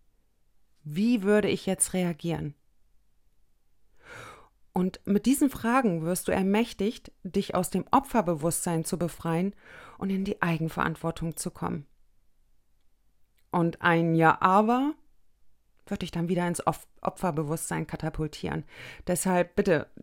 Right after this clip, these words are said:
einfach loslassen, dies Ja, aber, sondern versuche, die Chance auf Verbesserung wirklich auch anzunehmen, die schon längst in dir ist.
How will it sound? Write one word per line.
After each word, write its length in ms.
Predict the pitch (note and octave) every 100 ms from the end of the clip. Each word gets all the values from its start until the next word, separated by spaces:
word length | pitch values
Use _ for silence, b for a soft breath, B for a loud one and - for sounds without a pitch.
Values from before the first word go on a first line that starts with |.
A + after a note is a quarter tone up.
| - - -
einfach 400 | G3+ G3+ G3 E3+
loslassen, 760 | G3+ C4 A#3+ A#3 A#3+ B3 D4 - _ _ _ - -
dies 340 | G3+ F#3 - - _
Ja, 260 | G3 F#3 -
aber, 460 | G3+ A3 B3 D4 - - _ _ _ - - - _ _ _ _ _ _ - - _ - -
sondern 500 | G3 F3+ F3+ F3+ - _ _ _ -
versuche, 760 | - E3 G3 D4+ - G#3+ A#3+
die 140 | A3+ G3+
Chance 580 | - - G#3 A3 A3 -
auf 120 | -
Verbesserung 760 | G3+ - G3+ G3+ E3+ F3+ F#3+ B B B B B B B -
wirklich 400 | G#3 G#3+ G#3 -
auch 200 | F#3+ -
anzunehmen, 580 | F#3+ G3 G#3+ F#3 F3 F3
die 80 |
schon 240 | F3+ - F#3+
längst 280 | G3+ G#3 -
in 180 | G3+
dir 180 | G#3 F#3+
ist. 360 | - - -